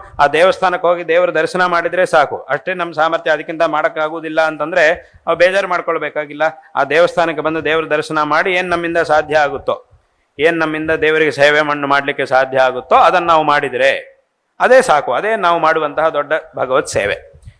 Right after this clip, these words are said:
ಅವರವರ ಸಾಮರ್ಥ್ಯ, ಇಲ್ಲಿ ಸಾಮರ್ಥ್ಯ ಅನ್ನೋದು ತುಂಬಾ ಮುಖ್ಯ. ಅವರವರ ಸಾಮರ್ಥ್ಯಕ್ಕೆ ತಕ್ಕಂತೆ ಯಾರು ಭಗವಂತನ ಸೇವೆಯನ್ನು ಮಾಡ್ತಾರೋ ಅದೇ ಅವರಿಗೆ ದೊಡ್ಡದು. ಅದರಿಂದಲೇ ಭಗವಂತ ಸಂತುಷ್ಟನಾಗಿ ಭಕ್ತರಿಗೆ ಅನುಗ್ರಹವನ್ನು ಮಾಡ್ತಾನೆ. ಹಾಗಾಗಿಯೇ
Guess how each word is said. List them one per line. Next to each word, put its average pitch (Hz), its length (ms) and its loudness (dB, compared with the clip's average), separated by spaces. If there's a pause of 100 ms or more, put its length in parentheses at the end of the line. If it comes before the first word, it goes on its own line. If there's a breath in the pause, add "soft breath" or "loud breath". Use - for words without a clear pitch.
(220 soft breath)
ಅವರವರ 202 360 6
ಸಾಮರ್ಥ್ಯ, 202 560 0
ಇಲ್ಲಿ 143 220 -8
ಸಾಮರ್ಥ್ಯ 190 520 0
ಅನ್ನೋದು 180 260 -6
ತುಂಬಾ 175 280 -2
ಮುಖ್ಯ. 151 360 -4 (840)
ಅವರವರ 165 400 4
ಸಾಮರ್ಥ್ಯಕ್ಕೆ 185 640 0
ತಕ್ಕಂತೆ 185 460 -2
ಯಾರು 180 280 4
ಭಗವಂತನ 170 480 -2
ಸೇವೆಯನ್ನು 151 460 -4
ಮಾಡ್ತಾರೋ 156 440 2
ಅದೇ 247 300 2
ಅವರಿಗೆ 151 400 2
ದೊಡ್ಡದು. 147 800 -2 (100)
ಅದರಿಂದಲೇ 180 420 4
ಭಗವಂತ 165 380 2
ಸಂತುಷ್ಟನಾಗಿ 139 760 -2
ಭಕ್ತರಿಗೆ 139 420 0
ಅನುಗ್ರಹವನ್ನು 131 480 0
ಮಾಡ್ತಾನೆ. 131 320 0
ಹಾಗಾಗಿಯೇ 175 960 0